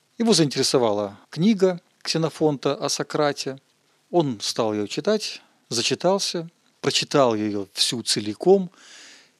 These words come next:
и, пораженный, узнав о том, что, оказывается, существуют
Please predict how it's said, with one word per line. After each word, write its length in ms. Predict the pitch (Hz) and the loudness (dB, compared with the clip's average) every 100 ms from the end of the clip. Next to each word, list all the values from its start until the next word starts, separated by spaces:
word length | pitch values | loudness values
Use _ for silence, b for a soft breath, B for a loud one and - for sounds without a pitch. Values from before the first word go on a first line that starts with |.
| - | -8
и, 120 | 139 | -4
пораженный, 800 | - 135 131 123 190 156 113 104 | 0 0 2 6 6 6 0 -4
узнав 520 | 117 110 143 143 - | -4 -2 0 0 -2
о 40 | |
том, 220 | - 131 120 | -2 -2 -2
что, 160 | - | -4
оказывается, 420 | 127 156 135 - | -4 -4 -4 -4
существуют 800 | 131 - - 127 - 147 127 - | -4 -4 -4 -6 -2 -2 -2 -4